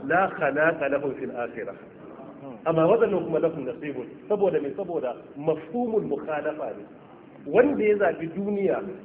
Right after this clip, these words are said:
bai da rabo a lahira. Wanda ya ba wa lahira muhimmanci akan duniya zai iya samun duniyar kuma ya samu lahira din.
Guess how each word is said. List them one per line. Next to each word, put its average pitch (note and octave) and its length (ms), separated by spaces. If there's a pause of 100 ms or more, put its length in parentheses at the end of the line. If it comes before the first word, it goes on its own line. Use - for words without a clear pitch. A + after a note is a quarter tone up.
(120)
bai F#3 240
da D#3 100
rabo C#3 280
a C#3 80
lahira. A#2+ 380 (380)
Wanda B3+ 380
ya A3 100
ba A3 180
wa E3 140
lahira F3 440
muhimmanci G3+ 600
akan F#3 320
duniya E3 480 (320)
zai G#3+ 240
iya G3 200
samun F#3 420
duniyar G3+ 480
kuma D#3+ 160
ya D3+ 140
samu A#2 240
lahira A#2+ 440
din. G#2 120